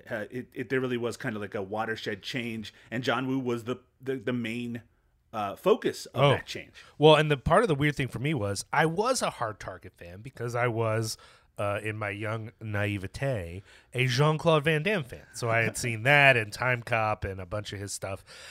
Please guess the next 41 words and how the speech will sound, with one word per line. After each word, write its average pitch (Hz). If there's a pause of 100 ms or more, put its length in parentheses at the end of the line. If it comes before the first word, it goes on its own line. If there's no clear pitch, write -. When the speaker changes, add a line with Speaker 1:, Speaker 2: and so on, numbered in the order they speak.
(120)
Speaker 2:
And, 113
uh, 107 (340)
I 170
just 175
didn't, 180
you 175
know, 127 (540)
uh, - (160)
uh, - (580)
I 139
know 185
this 175
is 123
weird 107
because 113
I 110
am 110 (140)
into 123
it 95
now. 95
And 110
so 107
when 113
people 147
interact 123
with 113
me 104
now, 95 (300)
they 113
have 117
trouble 143
imagining 117
that, 104 (360)
uh, - (180)
in 127
high 156
school -
I 120
was 127
watching, 120 (180)
uh, -